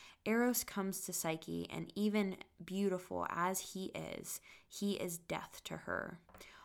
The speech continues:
All husbands are death to their wives, and in that they destroy them as maidens and force them into an evolution towards mature womanhood.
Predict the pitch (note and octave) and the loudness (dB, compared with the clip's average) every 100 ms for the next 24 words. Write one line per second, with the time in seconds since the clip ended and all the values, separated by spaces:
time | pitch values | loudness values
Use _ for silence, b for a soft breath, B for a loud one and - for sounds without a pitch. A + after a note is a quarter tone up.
0 | B - G3+ A3 A#3 G#3+ G3 F3+ F3 E3+ | B 2 6 8 6 4 -2 -2 -2 -2
1 | E3 - E3 D#3+ D#3 - - - E3 D3+ | -2 -2 -4 -2 -2 -4 -14 -8 -4 -4
2 | D#3 D#3 D#3+ - E3+ E3+ - B B B | -4 -4 -6 -8 -8 -8 -8 B B B
3 | F3 - G3 G3 F#3 F3 - E3+ E3+ - | -6 -2 0 4 4 2 2 -2 0 0
4 | - F#3 F#3 F3 E3 D#3 E3 E3 - E3 | 0 2 4 2 0 -4 -4 -6 -8 -4
5 | E3+ E3+ E3 D#3 - E3 - E3 E3+ - | 0 0 0 -2 -6 -8 -8 -4 -6 -4
6 | - A3+ A3 - F3 E3+ E3 E3 - E3+ | 0 2 2 0 -2 -2 -4 -6 -2 -2
7 | E3 - F#3 F3+ E3+ E3+ D#3+ D#3+ - D#3 | -2 -2 -2 -2 -2 -2 -4 -6 -6 -6
8 | - E3+ E3 - E2 E2 D#3+ D#3+ B B | -6 -10 -8 -4 -2 0 -2 -4 B B
9 | B - E3 D#3 D#3 D#3+ D#2+ - | B -6 -2 -2 -4 -8 -8 -8